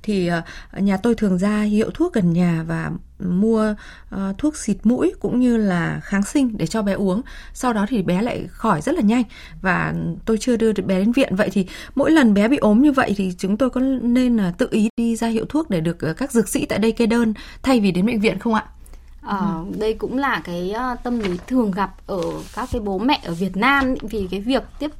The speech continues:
Speaker 2: ờ, cận với kháng sinh mà không qua bác sĩ kê đơn là rất là dễ dàng.
Speaker 1: Vâng.
Speaker 2: Tuy nhiên là chúng tôi không khuyến cáo cha mẹ dùng kháng sinh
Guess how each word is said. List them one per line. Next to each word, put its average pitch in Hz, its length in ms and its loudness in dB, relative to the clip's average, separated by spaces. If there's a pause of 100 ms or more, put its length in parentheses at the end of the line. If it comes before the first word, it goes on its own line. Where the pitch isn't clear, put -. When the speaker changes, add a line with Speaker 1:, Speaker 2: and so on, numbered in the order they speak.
(140)
Speaker 2:
ờ, 214 180 -6 (340)
cận 196 260 -2
với 202 120 -2
kháng 202 260 -6
sinh 269 380 0
mà 190 80 -2
không 254 240 -4
qua 240 180 -2
bác 262 160 -4
sĩ - 220 -12
kê 247 140 -2
đơn 247 240 0
là 190 100 -4
rất 349 180 -4
là 262 120 -4
dễ - 140 -6
dàng. 247 260 0 (160)
Speaker 1:
Vâng. 240 160 -6
Speaker 2:
Tuy 269 80 2
nhiên 262 260 6
là 202 140 -2
chúng 196 220 -4
tôi 240 280 0
không 254 320 -2
khuyến 220 300 -2
cáo 190 280 -8
cha 247 160 -8
mẹ 226 220 -6
dùng 202 180 -6
kháng 185 280 -6
sinh 269 280 2